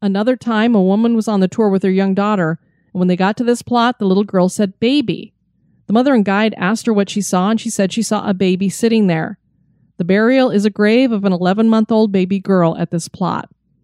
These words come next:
The statue at this plot is said to roam the cemetery at night, and there are people who claim that they have seen it shift from foot to foot. That'd be weird, seeing a statue moving. "Oh, I'm getting a little tired of standing all day."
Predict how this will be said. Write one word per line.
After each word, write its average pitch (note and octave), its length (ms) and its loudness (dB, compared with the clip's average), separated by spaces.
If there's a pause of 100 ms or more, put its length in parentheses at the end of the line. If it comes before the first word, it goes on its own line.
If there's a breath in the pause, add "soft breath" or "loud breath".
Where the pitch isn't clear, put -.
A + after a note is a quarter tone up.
(500)
The F3+ 80 -6
statue G#3 340 -2
at G#3+ 100 0
this G3+ 140 -4
plot G3+ 300 -2
is G3+ 100 -2
said G#3+ 240 -2
to G3 80 0
roam F#3 240 2
the F#3 60 2
cemetery F#3 500 -2
at - 80 -6
night, G3 400 -4 (300)
and B3 120 -4
there C4+ 80 0
are C4 40 0
people C#4+ 280 0
who C#4+ 120 2
claim C4+ 260 0
that B3+ 120 -2
they C4 100 0
have A3+ 100 -2
seen B3 180 0
it G#3 120 -2
shift - 520 -2
from F#3 200 0
foot - 280 -4
to F#3+ 80 -2
foot. - 460 -4 (680)
That'd G#3 140 -4
be F3 100 -2
weird, F3+ 480 -4
seeing F3+ 280 -6
a F#3 80 4
statue - 600 -6
moving. G#3 440 0
"Oh, C4+ 360 0
I'm A#3 120 2
getting A#3+ 200 -2
a - 20 -2
little B3 200 2
tired A#3+ 340 -2
of G3 80 0
standing A#3 500 -2
all F3 220 0
day." D#3 440 0